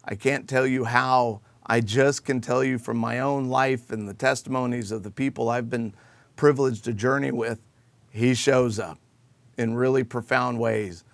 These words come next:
And our suffering, as bad as it feels in the moment, it gets better. We have to know it. We have to believe that. We have to embrace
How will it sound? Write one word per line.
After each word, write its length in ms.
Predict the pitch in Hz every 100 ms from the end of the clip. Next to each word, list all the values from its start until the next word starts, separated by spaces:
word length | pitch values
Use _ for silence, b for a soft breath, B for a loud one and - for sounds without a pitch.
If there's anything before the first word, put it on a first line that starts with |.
| b b b
And 160 | 120 117
our 160 | 120
suffering, 520 | 117 160 165 160 143
as 140 | 131 107
bad 560 | 104 139 139 151 156
as 160 | 156 127
it 180 | 139 135
feels 400 | 151 151 151 127
in 120 | 135
the 80 | 127
moment, 560 | 123 135 135 127 113 - b b b -
it 320 | 127 - -
gets 400 | 131 131 - - -
better. 440 | 107 107 - - _ _
We 200 | 104 120
have 360 | 120 127 139 -
to 100 | 123
know 320 | 117 131 143
it. 160 | 165 - b b
We 140 | - 113
have 220 | 123 -
to 80 | 107
believe 640 | 92 104 113 135 147 139
that. 320 | 151 151 - - b b b
We 160 | 123 117
have 220 | 127 127
to 140 | 127 113
embrace 800 | 107 90 120 139 147 151 -